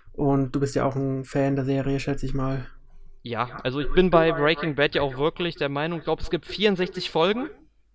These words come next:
Speaker 1: Ja, kann gut
Speaker 2: Ja,
Speaker 1: sein.
Speaker 2: ja, sagen wir mal, es gibt vierundsechzig Folgen und ich finde, dass die Serie auch genau diese, äh, sag mal, diese Serie braucht dreiundsechzig von vierundsechzig Folgen, um genau so erzählt zu werden. Es gibt halt eine Folge, in der Walter in seinem Labor einfach nur eine Fliege jagt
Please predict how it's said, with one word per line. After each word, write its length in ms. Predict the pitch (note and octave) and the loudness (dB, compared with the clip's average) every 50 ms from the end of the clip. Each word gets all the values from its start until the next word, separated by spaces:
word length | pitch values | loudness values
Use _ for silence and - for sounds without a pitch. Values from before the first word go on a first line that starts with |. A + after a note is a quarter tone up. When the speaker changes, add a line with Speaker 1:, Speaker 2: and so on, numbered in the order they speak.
| _ _ _ _ _ - - - - - - | _ _ _ _ _ -20 -20 -18 -18 -10 -6
Speaker 1:
Ja, 380 | B2+ B2+ B2 B2+ B2+ B2 B2 - - - - - | -4 -2 -2 -2 -2 -4 -6 -10 -16 -20 -18 -10
kann 240 | - - C3 C3 C3 | -6 -4 -4 -4 -4
gut 140 | C3 B2+ C3 | -4 -4 -4
Speaker 2:
Ja, 100 | A#2+ A#2+ | -2 -2
Speaker 1:
sein. 300 | C3 C3+ C#3 C#3+ B2+ - - | -4 -4 -4 -6 -8 -8 -4
Speaker 2:
ja, 420 | B2+ B2+ C3+ C#3+ D3 - - D3 C#3 | 0 2 2 2 2 0 -4 -8 -6
sagen 180 | C3+ C#3 D#3+ F#3+ | 0 2 2 4
wir 80 | G3+ G3 | 4 4
mal, 160 | F#3+ F#3 C#3+ | 2 2 2
es 120 | F#3+ - | 0 0
gibt 160 | - G3 - | 0 0 0
vierundsechzig 480 | - G3 G3 F3+ E3 E3+ F#3 E3+ D#3 - | 2 2 2 2 2 0 -2 -4 -6 -2
Folgen 360 | - D#3 E3 F3 F3+ F#3 F3+ | 0 2 2 2 0 -2 -2
und 340 | E3 E3 E3 D#3+ - - - _ - | -2 -2 -2 -2 -6 -14 -20 _ -8
ich 180 | E3 - - | -8 -8 -4
finde, 460 | - F3 F3+ F#3+ F#3 F#3 F#3+ F#3+ F#3 F#3+ F#3+ F#3+ - - - _ | -2 -2 -2 0 0 -2 -2 -2 -2 -4 -8 -10 -12 -16 -6 _
dass 160 | - E3 - | -2 -2 -2
die 120 | - E3+ | -2 -4
Serie 600 | C#3+ B2+ C#3+ D#3+ F3 F3 F3 F#3 F3+ F3+ F#3 F3+ F3+ - | -4 0 0 2 2 2 2 0 0 0 -2 -2 0 0
auch 300 | D#3 D#3 - - - - - _ _ _ _ - | 0 0 0 -4 -12 -18 -20 _ _ _ _ -4
genau 360 | D#3+ D3+ D3+ D#3 F3+ G#3 G3+ | 0 2 2 2 2 0 -2
diese, 640 | - - - F3 G3 F#3 E3+ F#3+ G3 G3 G3 - - | -4 -6 -6 -6 -6 -6 -4 -6 -6 -4 -6 -6 -6
äh, 60 | - C#3+ | -4 -2
sag 140 | D3+ D#3+ | 0 2
mal, 160 | E3 D#3+ D3+ C#3 | 2 2 0 -2
diese 160 | D3+ D3+ D3 D3+ | -4 -6 -6 -4
Serie 240 | D#3 F3 E3 D#3+ E3 | -4 -4 -4 -4 -2
braucht 240 | E3+ E3+ E3 - - | 0 0 0 0 0
dreiundsechzig 640 | - D3 E3+ G3+ G3+ E3+ - D3+ C#3 - - D3 - | 0 2 4 6 6 6 4 4 2 2 0 -4 -4
von 160 | - C#3+ C3 | -4 -6 -8
vierundsechzig 640 | - - D3 C#3+ C3+ C3+ C3 C3+ C3+ - - C#3 - | -6 -6 -4 -4 -4 -2 -4 -6 -6 -6 -10 -14 -14
Folgen, 460 | - - C3 C3 C3 C#3+ D#3 F#3+ B3 - - - - - - _ | -10 -6 -4 -2 -2 -2 -4 -6 -8 -10 -14 -20 -20 -20 -20 _
um 380 | - - D3+ D#3 D#3+ D#3+ D3 C#3 | -4 -2 -2 -2 -2 -4 -6 -4
genau 320 | D#3 D3 D3+ D#3+ F#3 G3 | -2 0 2 2 2 2
so 200 | E3 E3+ F3+ F#3 | 0 0 -2 0
erzählt 420 | D#3 D3+ - - E3 D#3+ F3 E3 - | -2 -2 -2 -2 0 0 0 0 -4
zu 120 | - C3 | -6 -6
werden. 300 | B2+ C3 C3+ C#3 C#3+ D3+ | -4 -4 -4 -4 -6 -8
Es 160 | C#3 - - | -12 -10 -8
gibt 160 | - D#3+ - | -8 -6 -2
halt 160 | D#3+ D3 C#3+ - | -2 -2 -2 -2
eine 240 | C#3 D3 D3+ D3 | -2 -2 -2 -2
Folge, 380 | C#3+ - - C3+ C#3 C#3+ C#3+ D3+ | -4 -4 -2 -2 0 0 -2 -2
in 180 | - - C#3+ C3+ | -4 -4 -2 -2
der 160 | C#3+ C#3 C3 | -2 -2 -2
Walter 420 | C3 C3 D3 D#3 D3 D3+ C#3 C3 | 0 0 0 0 0 -2 -2 -2
in 80 | C#3 C3+ | -2 -2
seinem 260 | C3+ C3+ C#3 C#3 C#3 | -2 -2 -2 -2 -2
Labor 540 | C3 C3 C3 C3 C#3 C#3+ C#3+ D3 D3 C#3+ C#3 | -2 -4 -4 -4 -4 -2 -2 -2 -2 -2 -2
einfach 380 | C#3 C#3+ - - D3+ - - | -4 -4 -4 -4 -6 -6 -6
nur 140 | C#3+ C#3 C#3+ | -8 -6 -6
eine 120 | C#3+ C#3+ B2+ | -4 -6 -6
Fliege 320 | - - D3 D#3+ D3 C#3+ | -6 -6 -6 -6 -4 -4
jagt 400 | C3 A#2+ A#2+ A#2+ C3+ - - - | -4 -4 -4 -6 -6 -8 -10 -14